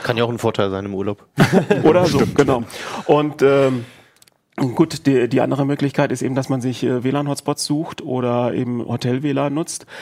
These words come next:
Speaker 2: Bei W lan sollte man sich aber halt immer, äh, bewusst sein, äh, das ist nicht unbedingt die sicherste Sache. Also,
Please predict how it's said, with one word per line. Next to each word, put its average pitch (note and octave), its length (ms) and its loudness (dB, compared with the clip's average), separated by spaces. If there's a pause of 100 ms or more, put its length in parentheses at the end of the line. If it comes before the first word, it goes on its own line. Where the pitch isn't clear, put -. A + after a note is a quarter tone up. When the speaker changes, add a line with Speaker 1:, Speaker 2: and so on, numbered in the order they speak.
(200)
Speaker 2:
Bei C3 160 4
W C3 80 2
lan D#3+ 220 2
sollte D#3 200 2
man D3+ 160 0
sich D3+ 160 -2
aber D3 200 2
halt C#3+ 240 0
immer, C3 1400 0 (100)
äh, - 80 -14
bewusst C3+ 480 -2
sein, B2+ 320 0 (580)
äh, B2+ 280 0
das C3 160 0
ist D3 100 -4
nicht D#3 240 -4
unbedingt D3 380 -2
die C#3+ 40 -4
sicherste C#3+ 420 -2
Sache. B2+ 500 -2
Also, B2 480 -2